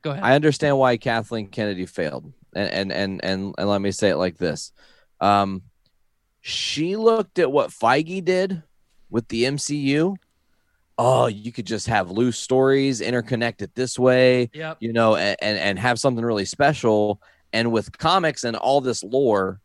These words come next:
Speaker 2: that works. You have a lot of ground you can tread cleverly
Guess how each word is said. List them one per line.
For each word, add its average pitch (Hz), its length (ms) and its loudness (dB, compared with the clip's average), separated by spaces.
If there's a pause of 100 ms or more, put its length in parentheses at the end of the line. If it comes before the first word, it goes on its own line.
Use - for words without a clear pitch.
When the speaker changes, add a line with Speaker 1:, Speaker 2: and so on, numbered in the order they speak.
Speaker 2:
that 87 200 -2
works. - 500 -4
You 95 80 -4
have 101 180 0
a 101 60 2
lot 98 320 2
of 85 160 -6
ground 95 560 -2
you 92 140 -12
can 90 240 -12
tread 98 460 -2 (400)
cleverly 101 720 0